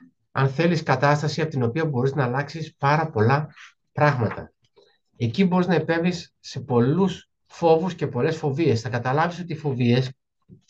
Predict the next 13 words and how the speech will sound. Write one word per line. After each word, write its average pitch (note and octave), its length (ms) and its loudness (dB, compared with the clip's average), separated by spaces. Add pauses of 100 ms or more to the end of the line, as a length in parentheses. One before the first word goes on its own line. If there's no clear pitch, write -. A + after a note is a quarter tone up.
(520)
χρειάζονται F3 840 2 (280)
την C#3 80 -4
προσοχή C3+ 580 -2
σου. A#2 340 -6 (1160)
Χρειάζονται D#3 640 2
πάντα D#3+ 640 2
την G#2+ 120 -14
προσοχή A2 480 -4
σου, G2+ 180 -6
ότι G#2 240 0
εσύ G#3 540 2 (340)
δίνεις C3+ 380 2
τροφή. A2+ 520 -2